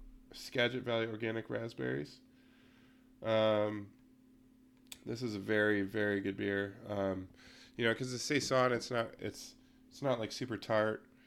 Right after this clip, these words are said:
It's just got beautiful, like, raspberry character. I, this beer is, this particular bottle is probably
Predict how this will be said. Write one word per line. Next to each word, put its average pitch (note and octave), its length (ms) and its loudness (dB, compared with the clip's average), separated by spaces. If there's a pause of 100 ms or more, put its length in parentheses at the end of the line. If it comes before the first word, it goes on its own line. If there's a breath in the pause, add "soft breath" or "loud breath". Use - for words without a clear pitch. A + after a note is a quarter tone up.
(280 soft breath)
It's G#2+ 100 -10
just A2 200 -4
got G#2 420 2
beautiful, A#2 360 0
like, G2 200 2
raspberry G2+ 560 2
character. G2 720 0
I, A2 180 6
this C3 280 -4
beer A2 400 0
is, - 540 -2
this A#2+ 200 -2
particular B2+ 480 -4
bottle G#2+ 560 0
is A2+ 140 -4
probably G2+ 760 -2